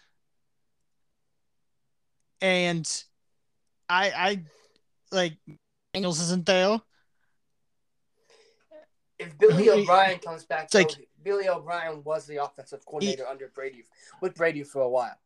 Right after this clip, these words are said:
Speaker 1: Mm-hmm. Yeah, if
Speaker 2: So this is
Speaker 1: O'Brien's
Speaker 2: history there.
Speaker 1: there, then, then there's something. But I don't think he's going to work well with a, he's, if, if Ma-, if Patricia's in, in charge of the offense still,
Speaker 2: Oh, God.
Speaker 1: absolutely hell no. He's not gonna wanna have a damn thing with that.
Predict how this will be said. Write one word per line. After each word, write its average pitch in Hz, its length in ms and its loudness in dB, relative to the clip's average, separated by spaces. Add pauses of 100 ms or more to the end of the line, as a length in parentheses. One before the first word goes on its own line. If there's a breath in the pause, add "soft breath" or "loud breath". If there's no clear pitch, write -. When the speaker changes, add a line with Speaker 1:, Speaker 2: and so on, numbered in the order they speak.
(200)
Speaker 1:
Mm-hmm. 185 260 6 (180)
Yeah, 202 120 4
if 196 160 6
Speaker 2:
So 226 100 6
this 196 100 0
is - 20 0
Speaker 1:
O'Brien's 277 400 0
Speaker 2:
history 139 100 -6
there. 190 260 -4
Speaker 1:
there, 151 100 -14
then, 170 400 -4
then 175 160 0
there's 175 260 0
something. 143 500 -4
But 175 160 -2
I 175 120 4
don't 208 360 2
think 202 200 2
he's 175 200 -6
going 185 240 0
to 175 120 -6
work 165 360 -2
well 190 320 2
with 165 160 -4
a, 143 160 -8 (500 soft breath)
he's, 208 240 0 (100)
if, 196 200 2
if 190 120 -10
Ma-, 208 220 2
if 196 260 -2 (100)
Patricia's 208 540 -4
in, 175 220 -4
in 175 200 -4
charge 170 320 -4
of 147 60 -10
the 165 80 -2
offense 156 400 -4
still, 147 400 -4 (180)
Speaker 2:
Oh, 156 240 -2
God. 131 400 -10
Speaker 1:
absolutely 190 480 4
hell 165 240 0
no. 117 320 -10 (180)
He's 185 280 -4
not 196 180 4
gonna 180 140 -6
wanna 156 120 -2
have 151 140 -6
a 139 60 -8
damn 170 400 -4
thing 135 260 -12
with 120 160 -14
that. - 220 -12